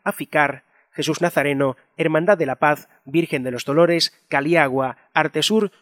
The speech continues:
Club Deportivo Puerto Cerezo y los Saltimbanquis, que contarán con mil ochocientos kilos de caramelos cada una, aportados por el consistorio, además de balones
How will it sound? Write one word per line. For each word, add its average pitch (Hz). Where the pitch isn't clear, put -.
Club 208
Deportivo 175
Puerto 151
Cerezo 151
y 214
los 202
Saltimbanquis, 165
que 151
contarán 147
con 156
mil 208
ochocientos 190
kilos 185
de 135
caramelos 147
cada 147
una, 127
aportados 180
por 143
el 143
consistorio, 135
además 175
de 214
balones 131